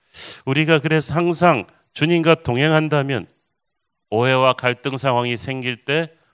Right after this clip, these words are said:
본능적으로 욱하고 터지기 전에 먼저 기도해서 주님의 개입을 요청해야 됩니다. 그리고 아까도 말씀드렸듯이 그 형제가 그럴 사람이 아닌데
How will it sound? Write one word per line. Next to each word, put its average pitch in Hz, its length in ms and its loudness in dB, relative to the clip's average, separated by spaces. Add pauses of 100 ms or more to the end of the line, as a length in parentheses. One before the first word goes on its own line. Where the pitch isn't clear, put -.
(140)
본능적으로 127 640 0
욱하고 147 380 -2
터지기 139 480 0
전에 143 400 -2 (300)
먼저 107 280 -4
기도해서 135 760 -2 (260)
주님의 120 400 -6
개입을 123 440 -4
요청해야 110 540 -2
됩니다. 90 460 -4 (720)
그리고 147 600 -2 (220)
아까도 113 320 -4
말씀드렸듯이 104 1040 -6 (640)
그 139 160 -4
형제가 143 380 0
그럴 156 260 0
사람이 143 420 0
아닌데 101 600 -2